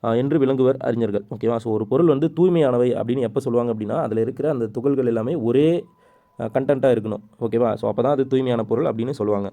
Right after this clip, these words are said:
தூய்மையான பொருளில் ஒரே வகையான துகள்கள் மட்டுமே இருக்கும். சுத்தமான பொருள் என்பது ஒரே வகையான, ஒரே தன்மைக்கான பொருளால் ஆனது, ஒரே வகையான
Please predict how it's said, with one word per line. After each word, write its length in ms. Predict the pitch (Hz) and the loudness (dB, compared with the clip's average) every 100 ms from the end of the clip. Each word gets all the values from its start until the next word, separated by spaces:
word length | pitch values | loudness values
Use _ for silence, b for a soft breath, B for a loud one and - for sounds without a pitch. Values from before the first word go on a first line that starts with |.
| - | -4
தூய்மையான 340 | 175 180 170 | 0 2 2
பொருளில் 320 | 156 139 143 | 2 2 2
ஒரே 240 | 127 123 160 | 2 4 4
வகையான 300 | 143 131 123 | 4 2 0
துகள்கள் 380 | 123 123 127 123 | -2 -2 0 -2
மட்டுமே 320 | 113 120 127 | -2 -4 -4
இருக்கும். 340 | 117 117 113 | -4 -4 -10
சுத்தமான 420 | - 123 151 156 | -10 -2 0 0
பொருள் 280 | 147 120 135 | 0 0 0
என்பது 380 | 117 110 131 202 B B - | 0 0 0 -2 B B -2
ஒரே 220 | 127 165 | 2 4
வகையான, 400 | 147 127 117 156 | 4 4 2 0
ஒரே 260 | 117 143 | 4 4
தன்மைக்கான 540 | 175 123 143 180 170 143 | 4 0 0 0 2 0
பொருளால் 380 | 156 120 123 117 | 0 0 2 0
ஆனது, 300 | 104 104 95 | 0 -2 0
ஒரே 200 | 113 131 | 2 4
வகையான 400 | 117 107 107 | 2 0 -2